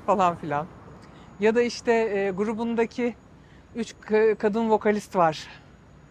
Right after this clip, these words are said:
Onlara zaman zaman "Nerede benim minik kuşlarım?" falan diyormuş aslında ama tamamen şu, Jamaika'nın başkenti Kingston şehri. O şehirdeki Hope Road yaşadığı yer,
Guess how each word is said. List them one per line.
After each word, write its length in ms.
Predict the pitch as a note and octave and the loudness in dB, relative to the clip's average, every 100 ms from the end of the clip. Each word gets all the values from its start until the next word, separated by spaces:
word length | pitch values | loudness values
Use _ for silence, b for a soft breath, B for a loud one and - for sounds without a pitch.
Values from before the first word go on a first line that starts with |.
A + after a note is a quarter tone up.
| b b b b | b b b b
Onlara 360 | A#3+ E4+ D#4+ | 2 4 2
zaman 320 | A#3 B3+ C4+ C4 | 2 2 2 2
zaman 340 | B3+ A#3+ A3+ | 2 2 2
"Nerede 260 | E4+ A#4+ G#4 | 2 2 2
benim 200 | D4 B3 | 2 0
minik 220 | A3+ G#3+ | 0 -4
kuşlarım?" 380 | A3 A3 G#3 G#3 | -6 -2 -2 0
falan 340 | A3+ A3+ G#3+ | 2 2 2
diyormuş 320 | B3 A3+ F3 | 0 -2 -2
aslında 380 | F3+ E3+ F#3+ G#3+ - | -4 -4 -6 -8 -4
ama 220 | F#4+ G3+ - - B B B B B - - - | 0 0 0 -18 B B B B B -20 -20 -2
tamamen 460 | D4+ G4 G#4 F#4+ B4+ C5 G#4+ | 2 4 2 2 -2 -4 -14
şu, 340 | - F4 C#4+ - | -2 0 0 -2
Jamaika'nın 600 | A3 C4 D4 D4 C#4+ C#4 | -2 0 0 0 -2 2
başkenti 540 | C4+ C4 - A#3 A3+ B3 | 2 2 2 0 0 -4
Kingston 480 | - C4 - A#3+ G#3 | 0 0 0 -2 -2
şehri. 540 | - F#3+ E3+ G3 F4+ - - | 0 0 0 0 0 -2 -2
O 100 | B3+ | -2
şehirdeki 840 | B3 C4 C4 A#3 B3 A#3+ D#4 E4+ E4+ - | 0 0 0 0 0 0 2 2 0 2
Hope 300 | C#4 C#4 A#3 | 2 4 2
Road 260 | F3+ D#3 - - - - - - - - - | 2 2 -4 -16 -20 -20 -20 -20 -20 -20 -6
yaşadığı 480 | G#3+ G#3+ G#3+ F3 E3+ | 0 0 2 -2 -2
yer, 280 | D#3+ G#3 B4+ | 2 2 2